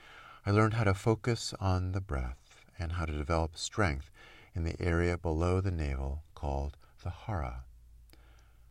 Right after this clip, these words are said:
I think I had the hazy, somewhat idealized notion, so typical of many meditation students,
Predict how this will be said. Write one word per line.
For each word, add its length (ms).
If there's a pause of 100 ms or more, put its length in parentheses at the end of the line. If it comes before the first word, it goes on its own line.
I 60
think 260
I 100
had 260
the 160
hazy, 760 (320)
somewhat 400 (140)
idealized 640
notion, 520 (220)
so 280
typical 420
of 100
many 260
meditation 640
students, 460